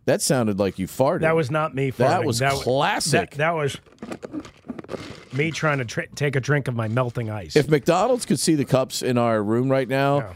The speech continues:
Speaker 1: they would sponsor this show.
Speaker 2: Yes, they should.
Speaker 1: But who had the biggest pass play in that game, ladies and gentlemen?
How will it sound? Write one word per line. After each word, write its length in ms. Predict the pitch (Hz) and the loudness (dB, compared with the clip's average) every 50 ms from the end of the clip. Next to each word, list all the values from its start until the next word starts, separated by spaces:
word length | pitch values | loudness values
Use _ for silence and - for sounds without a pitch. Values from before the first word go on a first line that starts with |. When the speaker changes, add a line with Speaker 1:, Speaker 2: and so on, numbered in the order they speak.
| - _ - | -10 _ 0
Speaker 1:
they 120 | 127 131 | 2 2
would 120 | 135 120 | 2 0
sponsor 400 | - - - 131 127 120 - 120 | 0 0 2 2 2 0 0 0
this 140 | 110 107 98 | 0 0 0
show. 200 | - - 143 143 135 104 92 | 0 2 2 2 2 2 2
Speaker 2:
Yes, 240 | 85 78 - - - - | 0 -2 -6 -10 -12 -10
they 80 | 127 123 | -8 -6
should. 300 | - - 208 196 120 - - _ _ _ - | -2 0 0 0 -2 -4 -10 _ _ _ 2
Speaker 1:
But 320 | 220 247 240 143 110 - _ _ _ _ _ _ _ _ _ _ - | 2 4 4 2 -2 -6 _ _ _ _ _ _ _ _ _ _ -2
who 520 | - 185 208 240 262 285 285 277 285 285 - _ | 2 4 4 4 4 2 0 0 -2 -4 -8 _
had 640 | - - 170 208 214 214 202 214 202 202 208 208 - _ _ - | -4 -2 0 2 2 2 2 2 2 0 0 -2 -4 _ _ -2
the 120 | - 131 | -2 0
biggest 560 | 113 110 151 170 185 185 262 220 185 - - | 2 2 2 2 2 0 0 -2 -2 0 0
pass 440 | - - 160 160 175 175 185 165 - | 2 2 2 2 2 0 0 -2 -4
play 580 | - - 165 170 170 165 160 160 165 165 160 - _ _ _ _ _ _ | -2 0 2 2 4 4 2 2 2 0 -2 -4 _ _ _ _ _ _
in 240 | - 151 165 175 170 | 0 2 2 2 2
that 260 | 170 170 170 170 160 | 2 2 2 0 0
game, 340 | 127 170 160 165 170 170 175 | 0 2 2 2 2 2 2
ladies 360 | 175 180 180 180 180 165 156 | 2 2 2 2 0 0 0
and 100 | 170 180 | -2 0
gentlemen? 520 | 156 175 180 185 180 170 175 175 185 175 | 2 2 2 2 2 2 2 0 0 -2